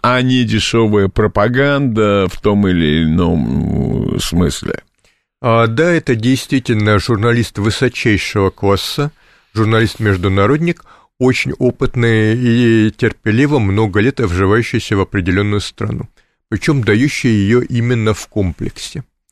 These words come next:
Speaker 2: Н-, не хорошее и не плохое, просто вот такое. А, мой любимый пример как раз, а, из «Корней дуба». У нас умываются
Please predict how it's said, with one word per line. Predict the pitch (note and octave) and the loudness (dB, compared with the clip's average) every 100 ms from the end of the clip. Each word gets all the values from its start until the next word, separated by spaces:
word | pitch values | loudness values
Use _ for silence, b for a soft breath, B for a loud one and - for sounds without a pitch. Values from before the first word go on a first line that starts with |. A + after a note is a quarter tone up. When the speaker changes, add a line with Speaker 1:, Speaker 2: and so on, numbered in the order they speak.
| _ _ _ _ - | _ _ _ _ -10
Speaker 2:
Н-, | A2+ - B2 | -8 -2 0
не | B2+ | 0
хорошее | - C3 E3 - - C3 | 0 0 0 -2 0 0
и | |
не | A#2 A#2 | 0 -2
плохое, | - A#2+ - F#3 F#3 | -2 -4 0 0 0
просто | - B2+ C#3 - C#3+ D3 B3 | 0 -2 -2 -4 -2 -2 -6
вот | G#2+ A2 - _ | -4 -4 -4 _
такое. | B2+ - - - A2+ - b b b | -8 -8 -10 -8 -8 -10 b b b
А, | - G#2+ | -4 0
мой | G#2 A#2+ A#2+ | 2 2 2
любимый | A#2+ B2 A2+ A2 | 2 0 2 0
пример | - B2 C#3 E3 | 0 -2 0 -2
как | - G#2 - | -2 -4 -2
раз, | G#2+ G#2 - - | -2 -2 -2 -2
а, | G2+ G2+ G2 - _ _ _ _ | 2 2 0 -2 _ _ _ _
из | A2+ B2 A2+ - | -8 -2 0 0
«Корней | - A2 G#2+ A2+ | -2 -2 0 0
дуба». | A2 C#3+ D#3+ B2 A#2+ b b b - | 0 -2 0 -2 -2 b b b -6
У | A#2+ | -2
нас | A#2+ A2 - | 0 0 -2
умываются | C3+ A2 A2 A2+ A#2 G#2 - - - G#2+ G2+ G2+ G2 G2 | -2 0 2 4 4 2 -2 -10 -2 2 4 4 4 2